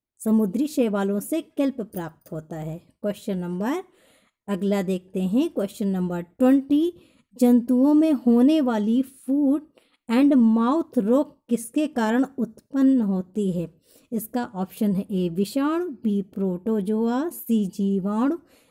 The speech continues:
डी ये सभी। इस ट्वेंटी क्वेश्चन का ऑप्शन नंबर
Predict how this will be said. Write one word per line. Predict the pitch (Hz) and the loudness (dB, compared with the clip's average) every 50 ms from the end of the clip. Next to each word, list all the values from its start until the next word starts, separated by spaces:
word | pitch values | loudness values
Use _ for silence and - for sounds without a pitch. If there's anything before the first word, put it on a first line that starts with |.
| _ - | _ -8
डी | 190 180 277 | 0 2 2
ये | 302 302 240 196 214 202 196 | 4 4 2 0 -2 -4 -4
सभी। | - - 185 160 180 175 170 180 180 _ _ _ _ _ - - | -4 -6 -6 -4 -4 -4 -6 -6 -10 _ _ _ _ _ -10 -10
इस | 196 - - - - - - - - - | -10 -10 -10 -16 -20 -20 -20 -20 -10 -2
ट्वेंटी | - 226 220 220 202 - 285 294 | 0 0 0 0 0 -2 -4 -4
क्वेश्चन | - 240 208 202 - - 214 196 196 | -2 -2 -4 -4 -4 -4 -4 -4 -4
का | 190 - 226 214 240 302 339 - _ _ _ _ _ _ _ _ _ - | -4 -4 -4 -4 -4 -4 -6 -8 _ _ _ _ _ _ _ _ _ -8
ऑप्शन | 202 196 208 - - - 302 302 | -6 -6 -6 -6 -2 0 2 4
नंबर | 294 262 233 220 208 196 208 208 233 302 370 | 4 4 4 2 2 0 0 0 0 -2 -4